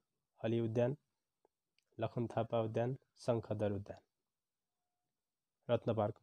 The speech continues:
परिवर्तित नाम, हालसालै यसलाई नामाकरण गरिएको छ, धेरै भएको छैन। एक्काइस, औपचारिक शिक्षाको ठिक उल्टो अनौपचारिक शिक्षा हो, यो भनाइ कसको हो? एलिज, फ्रेरे, एलिज र फ्रेरे अथवा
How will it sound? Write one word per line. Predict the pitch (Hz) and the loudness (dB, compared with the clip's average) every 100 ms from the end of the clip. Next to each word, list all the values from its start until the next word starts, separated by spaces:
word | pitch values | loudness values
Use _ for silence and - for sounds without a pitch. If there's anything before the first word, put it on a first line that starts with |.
| - | -4
परिवर्तित | 113 104 - 104 101 | -2 -2 -4 -10 -10
नाम, | 104 | -2
हालसालै | 110 113 - 120 | 0 2 2 2
यसलाई | 131 107 107 - _ | 2 0 -4 -8 _
नामाकरण | 107 107 110 110 113 | -2 -2 -2 -2 -2
गरिएको | 113 107 107 113 | 0 0 0 0
छ, | 175 196 - _ | -2 -4 -8 _
धेरै | 110 104 107 107 | -10 -8 -6 -6
भएको | 107 104 107 107 | -4 -4 -2 -2
छैन। | - 185 - _ _ _ _ _ - | -2 -2 -4 _ _ _ _ _ -2
एक्काइस, | 139 113 107 - - - | 2 4 2 -2 -14 0
औपचारिक | 139 143 156 165 - | 4 8 10 10 6
शिक्षाको | - 139 139 | 0 2 2
ठिक | 139 160 151 | 2 2 4
उल्टो | 135 - | 2 2
अनौपचारिक | - 131 127 - 127 127 | 2 2 2 2 0 0
शिक्षा | 127 - 107 | -6 -2 0
हो, | 104 | 2
यो | 113 117 - _ 110 | 0 -2 -8 _ -6
भनाइ | 104 | -2
कसको | 107 120 - 101 | -2 -2 -6 -10
हो? | 98 - _ _ _ _ _ - | -10 -18 _ _ _ _ _ -2
एलिज, | 131 139 151 - - _ _ - | 4 4 4 -2 -20 _ _ 0
फ्रेरे, | 127 127 139 156 _ _ - | 4 6 6 4 _ _ -4
एलिज | 123 127 - | 0 0 0
र | 120 | -4
फ्रेरे | - - 123 131 139 | -4 -2 4 4 4
अथवा | - _ - 110 | -2 _ -2 -2